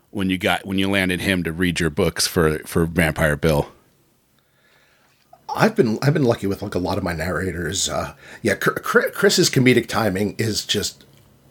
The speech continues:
Speaker 2: awesome. Um,
Speaker 1: Yeah.
Speaker 2: you know, Ra-, Ra-, Rachel, who does, uh, who does the Bent books, uh, she's done an awesome job. Um, we, we lucked out. We got, uh, we got Andrea Ems for, uh, for,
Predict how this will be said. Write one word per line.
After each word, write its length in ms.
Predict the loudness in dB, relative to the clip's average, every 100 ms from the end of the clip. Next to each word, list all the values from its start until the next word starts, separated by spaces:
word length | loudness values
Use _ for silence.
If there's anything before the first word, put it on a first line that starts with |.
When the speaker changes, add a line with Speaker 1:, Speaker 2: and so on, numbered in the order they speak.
| _
Speaker 2:
awesome. 500 | -2 0 -2 -2 -6 -12 -20 -20 -20 -20 -20 -20 -12
Um, 300 | -8 -4 -4 0
Speaker 1:
Yeah. 280 | 2 2 -4 _
Speaker 2:
you 80 | -2
know, 200 | -2 -4 _ _
Ra-, 240 | -2 0 0 0
Ra-, 220 | 0 0
Rachel, 380 | -2 -2 -2 -4
who 120 | -4
does, 340 | 2 2 2 2
uh, 200 | 2 0
who 100 | 0
does 200 | 0 0
the 60 | 2
Bent 300 | 2 0 0
books, 380 | 0 0 -2
uh, 120 | -2 -4
she's 260 | -2 -2
done 160 | -2 -2
an 80 | -2
awesome 300 | -2 -4 -2
job. 340 | 2 2 0 -14 -18 -18 -20 -8
Um, 320 | -4 -4 -6 -12 -20 -20 _ _ _ _ _ -12
we, 260 | 2 2
we 160 | 4 4
lucked 300 | 4 4 4
out. 200 | 4 2
We 100 | 0
got, 340 | 2 2 -2
uh, 60 | -4
we 60 | 0
got 180 | 2
Andrea 360 | 4 2 4 2
Ems 300 | 2 0 0
for, 360 | 0 0 2 2
uh, 140 | 0
for, 480 | -4 -8 -2 -2 -2